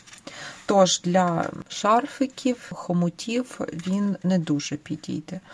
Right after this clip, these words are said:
Але ті ж самі чепчики,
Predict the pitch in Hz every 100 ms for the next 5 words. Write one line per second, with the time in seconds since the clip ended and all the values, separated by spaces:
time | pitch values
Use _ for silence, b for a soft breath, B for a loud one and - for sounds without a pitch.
0 | B B B - 185 185 180 - 185 -
1 | - 175 160 165 - 233 302 - - 240
2 | - 226 214